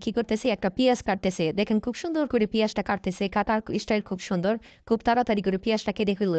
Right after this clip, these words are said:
এরপরে মামা নিল একটা টমেটো, লাল টকটকা টমেটো। টমেটোটা খুব সুন্দর করে কাটতেছে, কাটা শেষ। হ্যাঁ, আরেকবার কাটতেছে টমেটো।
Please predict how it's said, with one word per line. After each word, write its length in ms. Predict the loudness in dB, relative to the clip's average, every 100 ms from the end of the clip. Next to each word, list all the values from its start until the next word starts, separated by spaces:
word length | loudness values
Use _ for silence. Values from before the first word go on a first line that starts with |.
| 2
এরপরে 220 | 4 2 4
মামা 140 | 2
নিল 100 | 2 2
একটা 140 | 0 -2 -2
টমেটো, 300 | 0 0 0 2
লাল 220 | 4 2 0
টকটকা 380 | -4 -2 -2 -2 0
টমেটো। 280 | 0 0 -2
টমেটোটা 360 | 0 0 0 -2
খুব 100 | -2 -6
সুন্দর 200 | 0 0 2
করে 120 | 0 0
কাটতেছে, 320 | -2 -2 -4 -2
কাটা 180 | -4 -2 -2
শেষ। 140 | -4 -4 -20 -20 _ -6
হ্যাঁ, 160 | -4 -4 -8 _ 0
আরেকবার 320 | 2 4 2 0 -4
কাটতেছে 360 | -2 -2 0 0
টমেটো। 280 | 2 0